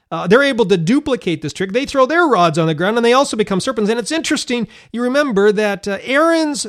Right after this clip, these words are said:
serpent rod swallows up all the serpent rods of the Egyptian sorcerers. Uh, it's very interesting because they have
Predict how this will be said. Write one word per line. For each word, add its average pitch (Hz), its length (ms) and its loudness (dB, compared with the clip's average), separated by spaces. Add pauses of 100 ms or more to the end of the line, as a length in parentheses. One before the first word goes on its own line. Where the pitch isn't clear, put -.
(100)
serpent 214 420 -2
rod 147 520 -6
swallows 214 1120 -4
up 196 440 -8 (420)
all 208 180 0
the 202 100 2
serpent 202 400 -2
rods 151 640 -4
of 143 600 -6
the 143 400 -6
Egyptian 131 800 -10
sorcerers. 165 840 -4 (1000)
Uh, 139 260 -6
it's 143 160 -4
very 226 240 2
interesting 202 320 -2
because 180 260 -4
they 185 140 -2
have 156 420 -6